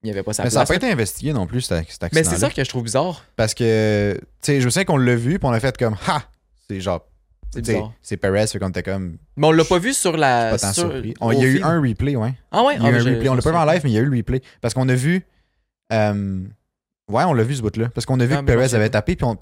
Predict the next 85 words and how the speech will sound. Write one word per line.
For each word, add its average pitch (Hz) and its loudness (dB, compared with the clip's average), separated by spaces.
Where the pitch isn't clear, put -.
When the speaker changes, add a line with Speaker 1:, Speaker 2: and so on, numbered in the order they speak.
Speaker 2:
on 123 -2
s'est 120 -4
rendu 110 -2
compte 135 -4
qu'il 104 -4
manquait 98 -2
un 110 0
bout 110 -4
de 107 -4
son 98 -4
aileron. 95 -2
Speaker 1:
Non, 165 4
Speaker 2:
Qui 175 4
Speaker 1:
ça, 208 2
c'est 202 -2
au 165 4
début, 147 0
ça. 135 -6
Speaker 2:
C'est 131 -2
au 123 2
début, 147 -2
ça ? 202 -4
Speaker 1:
Ça, 185 -4
c'est 175 -6
au 175 0
début. 151 0
Moi, 185 0
je - -6
te 180 -2
parle 170 0
d'une 160 2
autre 165 -2
affaire 185 -2
vers 151 0
la 120 0
fin 175 -4
de 165 -4
la 127 0
course, - -10
là. 127 -8
Speaker 2:
Ah, 120 -4
encore ? 202 2
Ok, 117 2
Speaker 1:
Ben 110 0
oui. 175 4
Speaker 2:
j'ai 101 0
même 107 -2
pas, 107 -2
ça, - 4
Speaker 1:
Non, 135 8
Speaker 2:
j'ai 117 2
pas 165 6
Speaker 1:
Perez, 269 8
Speaker 2:
vu. 247 -2
Speaker 1:
là, 277 2
il 196 2
joue 165 2
aux 190 2
autos 180 -2
tamponneuses 147 -2
aujourd'hui, 107 -12
là. 104 -2
Speaker 2:
Ok, 117 -4
ça, 135 -2
j'ai 113 0
pas, 101 2
j'ai 95 -4
pas 101 0
vu. 101 -2
Je - -14
pensais 123 0
Speaker 1:
Non, 151 6
Speaker 2:
que 156 6
tu - 4
parlais 135 4
Speaker 1:
j'ai 147 4
Speaker 2:
du - 0
Speaker 1:
juste 208 4
Speaker 2:
début 135 2
Speaker 1:
vu - 4
Speaker 2:
de 214 6
la 196 6
Speaker 1:
un 147 2
Speaker 2:
course. 135 -2
Speaker 1:
clip. 160 0